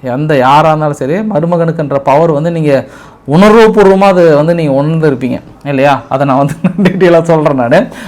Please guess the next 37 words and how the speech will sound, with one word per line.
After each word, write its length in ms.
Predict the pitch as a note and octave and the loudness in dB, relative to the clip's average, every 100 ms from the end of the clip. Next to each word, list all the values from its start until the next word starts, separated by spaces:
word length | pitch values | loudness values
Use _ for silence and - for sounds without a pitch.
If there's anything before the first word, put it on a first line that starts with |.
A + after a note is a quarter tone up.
| - | -6
அதனால 440 | B2 E3 F#3+ G#3 | 0 2 4 4
அங்க 540 | G3+ F3 F#3 E3+ D3+ B2+ | 4 4 4 4 4 2
மருமகனுடைய 640 | C#3+ F#3+ G#3+ G#3 G3 F3 | 2 2 4 2 2 0
பவர் 320 | D#3+ C#3+ D3+ | 2 2 2
தான் 240 | D3+ D3 C3+ | 2 0 -2
முழுக்க 280 | C#3 D3+ D3+ | -4 -4 -4
முழுக்க. 400 | D3 C3+ C3+ - - - - - | -4 -4 -4 -8 -12 -20 -20 -6
அவங்க 520 | B2+ D3 D3 C#3+ C3+ | 0 0 2 0 2
ம-, 320 | C3 B2 A#2+ | 2 2 0
பொண்ணு 300 | - F3+ G#3+ | 0 2 4
வந்து 240 | A3 F#3 G3+ | 4 4 2
பாருங்க, 260 | F3 D3+ | 2 0
ட்ரம்ப் 340 | C3+ D3+ D3+ E3+ | -2 -2 -2 0
அவர்களை 540 | E3+ D3+ C#3+ C3+ B2 - - - | 0 0 0 0 -2 -6 -20 -14
ஒரு 160 | - D3+ | -6 -6
சில 180 | - C#3 | -4 -2
தகவல்களை 580 | C#3+ D3+ F#3+ F#3+ F3+ | 0 2 2 2 2
வந்து 380 | D3 D#3 F#3+ F#3 | 0 2 2 2
அடிக்கடி 380 | C3+ C3+ C#3+ D#3+ | 2 0 -2 -2
காதுல 360 | D3+ D3 D3+ D3+ | 0 0 2 -2
போய் 200 | D3+ D3 | -2 -4
சொன்னாங்க. 540 | C3+ C#3 C3+ C3 G#3 - - - - | -4 -4 -2 -2 -2 -6 -18 -14 -2
ஆனா, 200 | E3 F#3 | 2 4
ஒரு 160 | F3+ | 2
சில 220 | F3+ F#3 | 2 0
தவறு 320 | G3 D#3+ E3+ F#3 | 2 2 4 2
என்ன 120 | F3 | 0
சொன்னாங்கன்னா, 360 | E3+ D#3 D#3+ | -2 -2 -2
போய், 140 | F3+ E3 | -2 -2
போய் 120 | E3+ | -2
இதை 100 | E3 | -2
முத்தம் 300 | D#3 D3 G3+ | -4 -4 -2
கொடுத்துட்டு 260 | F3 E3 D#3+ | -2 -2 -2
வந்தாங்கன்ற 460 | D3 C#3+ D3 C#3 | 0 -2 -2 -6
மாதிரி 240 | C3+ C#3 B2+ | -6 -6 -8
சொன்னாங்க. 200 | A2+ D3 | -8 -6
இல்ல, 420 | D3+ D3 A2+ | -4 -2 -4